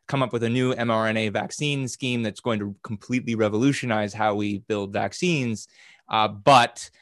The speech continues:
uh, look at all the terrible decisions that people have had to make. Now, obviously, it is a really bad situation that we're in, but what do you, what's, what view of the universe, uh, do you look at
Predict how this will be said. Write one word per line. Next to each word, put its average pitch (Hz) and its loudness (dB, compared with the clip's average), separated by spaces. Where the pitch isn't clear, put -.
uh, 104 4
look 107 0
at 117 2
all 104 2
the 101 -6
terrible 107 0
decisions 107 -6
that 101 -8
people 101 -10
have 98 -12
had 98 -6
to 95 -10
make. 120 -8
Now, 107 -2
obviously, 120 2
it 120 0
is 165 2
a 113 -2
really 120 0
bad 95 -4
situation 98 -12
that 104 -12
we're 170 -10
in, - -14
but 101 0
what 123 0
do 120 -4
you, - -8
what's, 139 -2
what 151 2
view 131 4
of 123 2
the 113 2
universe, 113 0
uh, 104 -2
do 101 -8
you 101 -2
look 117 -2
at 107 -2